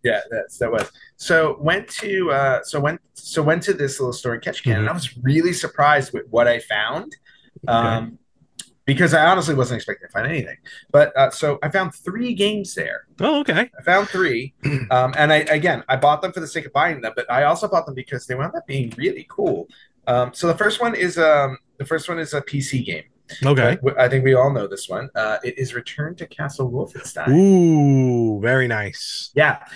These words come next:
Speaker 1: and it's in the ri-, original case.
Speaker 2: Yeah.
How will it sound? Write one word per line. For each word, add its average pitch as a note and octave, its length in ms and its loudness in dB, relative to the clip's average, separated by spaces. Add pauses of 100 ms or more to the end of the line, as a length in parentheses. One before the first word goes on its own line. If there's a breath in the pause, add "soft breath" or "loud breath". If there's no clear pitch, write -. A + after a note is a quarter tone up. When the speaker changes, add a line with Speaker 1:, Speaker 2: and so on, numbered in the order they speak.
(220 loud breath)
Speaker 1:
and F3 340 2
it's - 220 -4
in E3+ 80 -2
the D3+ 80 0
ri-, B2 240 2
original A#2+ 420 -4
case. G2+ 560 -4
Speaker 2:
Yeah. B2 220 2